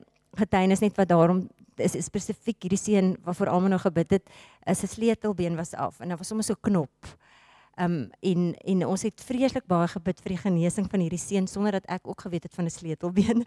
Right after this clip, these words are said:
<laughs> en 'n knop en wat ook al. So net, net wat die Here doen as ons hom vra, daai, daai intree, die, die gebeds, eh, gedeelte van hierdie hele storie is wat ek net vir die Here die eer oor wil bring.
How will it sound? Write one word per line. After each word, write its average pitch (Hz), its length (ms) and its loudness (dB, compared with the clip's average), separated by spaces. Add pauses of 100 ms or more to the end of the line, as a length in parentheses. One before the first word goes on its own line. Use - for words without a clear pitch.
<laughs> - 160 -16
en 196 120 0
'n - 100 -8
knop 240 380 2
en 196 100 0
wat 175 220 -2
ook 190 160 -2
al. 180 120 -2 (380)
So - 200 -2 (240)
net, 254 200 2 (140)
net 254 240 0
wat 185 120 2
die 226 200 0
Here 196 340 0 (460)
doen 190 480 6
as - 180 -4
ons 185 140 -8
hom 190 100 0
vra, 175 720 -2
daai, 190 380 0 (160)
daai 180 420 -2 (140)
intree, 202 720 0 (560)
die, 185 160 -6
die 190 160 -4
gebeds, - 880 -4 (140)
eh, 180 340 -6
gedeelte 175 720 0 (280)
van 202 160 2
hierdie 190 280 2
hele 175 160 0
storie 170 640 -4 (260)
is 185 80 -6
wat 190 160 -6
ek 190 160 -6
net 202 160 -4
vir - 60 -16
die 185 100 -2
Here 170 140 -2
die 165 160 -8 (100)
eer 170 180 -2
oor 175 220 -4
wil 165 100 -8
bring. 156 380 -6